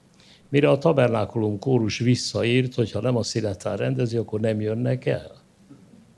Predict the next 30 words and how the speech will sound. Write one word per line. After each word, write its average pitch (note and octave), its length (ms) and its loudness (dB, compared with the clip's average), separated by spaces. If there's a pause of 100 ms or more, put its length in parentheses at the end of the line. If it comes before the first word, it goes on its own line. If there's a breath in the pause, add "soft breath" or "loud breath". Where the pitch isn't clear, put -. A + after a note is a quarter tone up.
(560)
Mert A#2+ 120 4
azért B2 200 4
van C3 180 4
még, A#2 220 0
va-, C3+ 240 -4
ahogy A2+ 380 0
a G#2+ 100 2
Koldus C#3 440 4
operában G2+ 560 0
mondják, F#2+ 320 2
hogy F#2 140 -8
van A2 180 -4
még G#2 220 -6
tisztesség - 720 -6
a D3+ 60 -4
világon. G2 580 -4 (840 soft breath)
Végül A2+ 380 4
nagy C3 220 4
nehezen G#2 380 -2
belementek, B2 840 -2
eljöttek, A2+ 680 -2
itt C3 180 -6
adtak A2 360 -8
egy F#2+ 140 -10
koncert, B2 560 -2
csodálatos F#2 760 -4
koncert, A2 500 -6
a F2+ 100 -10
Vitrai G#2+ 480 -2
konferálta. F#2+ 1080 -4